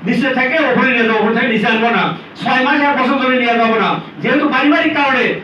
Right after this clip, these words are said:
তার, তার স্ত্রী, তার ছেলে, তার মেয়ে, তার মা বাবা, তার দাদা দাদি, চারটে জেনারেশন কথা বলছে কোরআন, তিনটা সূরাতে আছে। তাহলে আল্লাহ রাব্বুল আলামিন এই দয়া করে আপনাদের সব এক জায়গায় দিয়ে দেবেন।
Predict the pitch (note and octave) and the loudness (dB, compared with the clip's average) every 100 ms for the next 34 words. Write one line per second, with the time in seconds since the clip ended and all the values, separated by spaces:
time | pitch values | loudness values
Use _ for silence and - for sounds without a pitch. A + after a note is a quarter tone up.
0 | - G#3 A#3 A3+ - - A#3+ B3+ - - | -4 -2 0 -2 -8 -6 -2 0 -2 -2
1 | C#4 B3+ - A#3 A3 C4 C4 C4 A#3 A#3+ | 0 0 0 0 0 -2 -2 -2 -2 -2
2 | A#3 A3+ C4+ A#3+ A#3 A#3 A3+ C4+ C#4 B3+ | 0 0 0 -2 0 0 0 0 0 0
3 | A#3+ A#3+ G#3+ A3 D4+ B3+ F#3 D#3 - - | 0 0 -2 0 0 0 0 -2 -2 -10
4 | - A3+ A#3 A#3+ G3+ A3+ A3+ G#3+ F#3 F3+ | -6 -4 -2 -2 0 2 2 2 0 0
5 | F3 D#3+ E3 F#3+ E3+ D#3 A3 F#3 F3+ G3+ | 0 -2 0 0 -2 -2 -4 -4 -2 0
6 | F3+ E3+ E3+ - - - - - - D#3 | 0 0 -2 -8 -12 -16 -20 -20 -14 -6
7 | E3 F#3+ F3 F3 F3 - F3+ F#3 G3 A#3+ | -2 -2 -2 -2 -2 0 0 0 0 -2
8 | - F#3+ - D3 D#3+ E3 F#3+ D3+ E3+ F#3 | -2 -2 -2 0 0 0 -2 -2 -4 -4
9 | E3+ - F#3+ G3 E3+ D3 C#3+ C#3+ C#3+ - | -2 -2 -2 -2 -2 -2 -2 -2 -2 -2
10 | - | -6